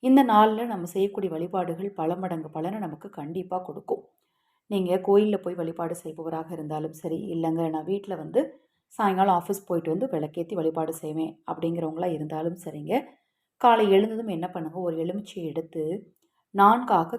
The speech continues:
கீறிக்கோங்க. கீறிட்டு அதை தூக்கி ஒரு கிண்ணத்துக்குள்ள வைங்க. கிண்ணத்துக்குள்ள வச்சு அதுக்கு மேல மூன்று கற்பூரத்தை வச்சு, அது மேல ஒரே ஒரு கிராம்பை வச்சு, நீங்க தீப்பெட்டி வச்சு பொருத்தி உங்க வீட்டு நிலைவாசலுடைய வலது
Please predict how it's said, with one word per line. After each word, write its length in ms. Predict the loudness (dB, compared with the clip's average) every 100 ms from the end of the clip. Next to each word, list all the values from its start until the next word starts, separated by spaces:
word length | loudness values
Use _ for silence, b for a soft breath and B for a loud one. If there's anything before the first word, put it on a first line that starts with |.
| -12
கீறிக்கோங்க. 560 | -10 -8 -8 -8 -10 -10 -14 _ _ _
கீறிட்டு 420 | 2 4 4 0
அதை 180 | 0 -2
தூக்கி 260 | -4 -6 -2
ஒரு 160 | 0 -2
கிண்ணத்துக்குள்ள 680 | -2 -2 -2 -6 -8 -4 -2
வைங்க. 340 | -4 -2 -2 -2 -12 _ _ _ _ _
கிண்ணத்துக்குள்ள 560 | 4 4 4 -4 -4 -4
வச்சு 320 | -6 -6 -6 -4 0
அதுக்கு 380 | 0 0 -2
மேல 340 | 2 4 4 -2
மூன்று 400 | 2 2 2 -2
கற்பூரத்தை 640 | -4 -4 -4 -6 -6 -6 -12
வச்சு, 340 | -12 -2 -2 -2 b b b -2
அது 160 | 0
மேல 280 | 2 2 2 0
ஒரே 200 | 2 2
ஒரு 220 | 2 -4
கிராம்பை 440 | -2 0 2 0 -6
வச்சு, 320 | -8 -6 -6 -6 _ _ _ -6
நீங்க 160 | -4
தீப்பெட்டி 420 | -2 -4 -4 -6
வச்சு 220 | -6 -8 -8
பொருத்தி 340 | -4 -4 -4
உங்க 200 | -4 0
வீட்டு 200 | -2 0
நிலைவாசலுடைய 680 | 2 2 4 0 -2 -10 -6
வலது 320 | -2 0